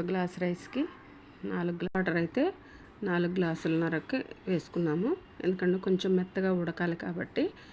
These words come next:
కొంచెం వాటర్ ఎక్కువ పడతాయి. ఈ గ్లాస్తోనే తీసుకున్నాం రైస్ అయితే, ఈ గ్లాస్ తీసుకున్నాం రైస్. ఈ గ్లాస్కి నాలుగున్నర గ్లాసులు వాటర్ వేసాము. ఇలా వేసుకొని ఉడికించుకోవాలి, మెత్తగా ఉడికించేసుకోవాలి.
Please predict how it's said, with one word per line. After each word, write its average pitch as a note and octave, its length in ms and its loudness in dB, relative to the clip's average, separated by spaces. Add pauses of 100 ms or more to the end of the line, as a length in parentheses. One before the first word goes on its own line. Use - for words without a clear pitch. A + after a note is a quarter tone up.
(340)
కొంచెం F#3 300 -2
వాటర్ E3+ 300 0
ఎక్కువ F3+ 260 -6
పడతాయి. E3+ 460 0 (1160)
ఈ F#3 60 8 (100)
గ్లాస్తోనే F3+ 500 2
తీసుకున్నాం F3+ 560 2
రైస్ F3 320 0
అయితే, F3 260 -2 (260)
ఈ F#3 100 4
గ్లాస్ D#3+ 340 -2 (100)
తీసుకున్నాం D#3+ 480 -2 (100)
రైస్. E3 260 -4 (220)
ఈ F3+ 120 -2
గ్లాస్కి F3+ 460 0
నాలుగున్నర F3+ 640 4
గ్లాసులు F3+ 460 -2
వాటర్ F3+ 400 -2
వేసాము. F3 420 -2 (640)
ఇలా G3 140 0
వేసుకొని F#3 520 0
ఉడికించుకోవాలి, F3+ 840 2
మెత్తగా F3+ 440 -2
ఉడికించేసుకోవాలి. E3 1000 -4